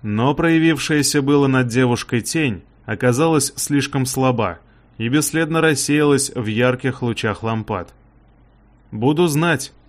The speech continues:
Я сорвал с глаз бесноватой тряпку, и она завизжала от резнувшего глаза ослепительного света. Продолжавшая вопить девушка крепко зажмурилась, но, оттянув веки, мне удалось закапать настойку волчьих ягод сначала в один глаз,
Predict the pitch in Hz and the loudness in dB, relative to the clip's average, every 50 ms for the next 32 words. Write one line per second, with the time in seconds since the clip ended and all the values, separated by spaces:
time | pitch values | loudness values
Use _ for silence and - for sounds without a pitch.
0 | _ _ _ 113 107 104 120 156 185 185 - 185 151 147 147 180 185 156 139 139 | _ _ _ -6 -2 0 2 2 2 2 0 0 0 2 2 2 0 0 0 0
1 | 151 165 165 143 135 131 143 135 - 147 143 135 135 131 123 123 113 - 123 147 | 2 2 2 2 2 0 -2 0 0 0 2 4 4 2 2 2 -2 0 0 0
2 | 170 175 - - 156 151 135 139 - - _ _ - 117 117 120 135 165 175 165 | -2 -2 -2 0 0 0 0 0 -4 -12 _ _ -2 0 0 2 2 0 0 0
3 | 135 139 151 147 147 135 120 147 165 170 170 156 151 147 - 139 139 131 - - | 0 2 2 4 4 4 4 4 4 4 4 4 2 2 2 0 -2 0 0 -2
4 | - 135 123 135 151 160 135 151 147 127 - - 143 127 131 120 120 123 120 117 | 0 2 2 2 2 2 2 0 0 -2 -2 -2 0 0 0 2 2 2 2 2
5 | 107 139 139 135 139 - 120 104 - 117 - 123 117 113 117 117 117 - - 120 | 2 2 0 0 0 0 -2 0 0 -2 -2 -2 -2 0 0 0 0 -2 -2 -2
6 | 117 107 95 - 101 - - _ _ _ _ _ _ _ _ _ _ _ _ _ | -2 -2 -2 -4 -8 -14 -18 _ _ _ _ _ _ _ _ _ _ _ _ _
7 | _ _ 101 110 113 117 120 120 110 156 170 165 127 - 160 143 139 131 131 127 | _ _ -6 -2 0 2 2 2 2 2 0 0 0 -2 -2 0 2 2 2 2
8 | 147 139 120 104 110 135 151 156 151 - - 143 131 - 127 143 143 143 - 143 | 0 -2 -2 0 0 2 2 2 0 -2 -4 -6 -4 0 0 0 0 0 -2 -2
9 | 117 123 123 110 101 123 147 165 165 165 156 147 139 127 - - - _ _ _ | 0 0 0 0 0 0 0 0 0 2 2 2 2 0 -2 -8 -14 _ _ _
10 | _ _ _ _ 113 110 113 131 160 180 185 - - 175 170 170 170 147 - - | _ _ _ _ -6 -4 0 0 0 0 0 -2 -2 -2 0 0 0 -2 -2 -2
11 | 113 123 151 175 160 170 160 143 135 143 147 147 131 135 135 139 143 135 117 110 | 0 0 2 2 0 0 0 0 0 2 0 2 2 2 2 4 2 2 2 2
12 | 127 127 123 156 143 - 131 120 113 123 120 113 - - 135 127 117 - 120 107 | 0 0 0 0 -2 0 -2 -2 -2 -2 -2 -2 -2 0 0 0 0 0 -2 -2
13 | 107 117 113 107 - 110 95 - 135 156 165 165 147 143 - - - 127 120 - | 0 0 0 0 -2 -6 -8 -4 -2 0 0 0 0 -2 -4 -2 -2 -2 -2 0
14 | 160 165 151 131 113 104 101 98 98 127 160 170 160 143 151 139 131 - - - | 0 0 2 2 2 0 0 -2 -2 -2 -4 -2 -2 -2 0 0 0 -2 -4 -10